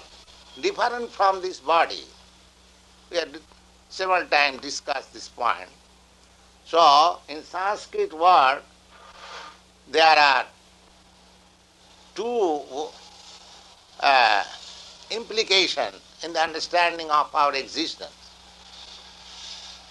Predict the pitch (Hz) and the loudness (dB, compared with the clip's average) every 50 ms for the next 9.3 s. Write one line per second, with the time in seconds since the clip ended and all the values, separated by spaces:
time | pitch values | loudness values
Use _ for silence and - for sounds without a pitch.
0 | - - - 123 147 170 185 208 214 196 156 - 160 160 170 180 175 165 165 151 | -20 -14 -2 2 4 6 6 6 4 2 -2 -8 -6 -4 -2 -2 -2 -4 -6 -8
1 | - - - - - - - - - - - - - - 156 185 214 214 165 120 | -12 -18 -18 -20 -20 -20 -20 -20 -20 -20 -20 -20 -8 -2 2 4 6 6 6 6
2 | 127 107 85 - - - - _ _ _ _ - - - - - - - - - | 4 2 0 -4 -8 -18 -20 _ _ _ _ -20 -20 -20 -20 -20 -20 -20 -20 -20
3 | - - - - - - - - - - - - - - - - - - - _ | -20 -20 -20 -20 -20 -20 -20 -20 -20 -20 -20 -20 -20 -20 -20 -20 -20 -20 -20 _
4 | - - - 143 170 196 170 156 180 202 208 196 180 175 175 175 190 220 190 - | -20 -10 -6 -2 2 2 4 6 6 6 4 2 -4 -6 -6 -6 -6 -8 -10 -12
5 | - 165 170 147 - 110 120 147 143 139 127 - - - - _ _ _ _ _ | -10 -10 -10 -10 -10 0 4 6 6 6 4 0 -6 -16 -20 _ _ _ _ _
6 | _ _ _ _ _ _ _ _ _ _ _ _ _ _ _ _ _ _ _ _ | _ _ _ _ _ _ _ _ _ _ _ _ _ _ _ _ _ _ _ _
7 | _ _ _ _ - 139 156 160 151 147 156 160 151 - _ _ _ _ _ _ | _ _ _ _ -4 -2 0 0 0 -2 -6 -12 -18 -20 _ _ _ _ _ _
8 | _ _ _ _ _ _ _ _ 107 165 196 226 233 196 214 247 240 220 196 180 | _ _ _ _ _ _ _ _ -4 0 2 2 2 2 -2 -4 -6 -4 -6 -6
9 | 175 185 214 202 - - | -6 -6 -6 -8 -12 -18